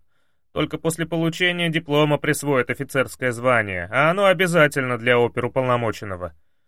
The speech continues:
В институте надо учиться от трех до пяти лет. И отец против». «Почему?» — удивился я. Парень махнул рукой. «Да он всем недоволен,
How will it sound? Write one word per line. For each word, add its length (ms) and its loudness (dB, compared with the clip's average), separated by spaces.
В 80 -8
институте 640 -6
надо 300 0
учиться 800 -2
от 220 -6
трех 320 -2
до 100 -4
пяти 340 -4
лет. 440 -2
И 80 -6
отец 440 0
против». 500 -2
«Почему?» — 520 -10
удивился 640 -4
я. 260 -12
Парень 380 0
махнул 540 -4
рукой. 460 -8
«Да 280 4
он 220 4
всем 440 -4
недоволен, 720 0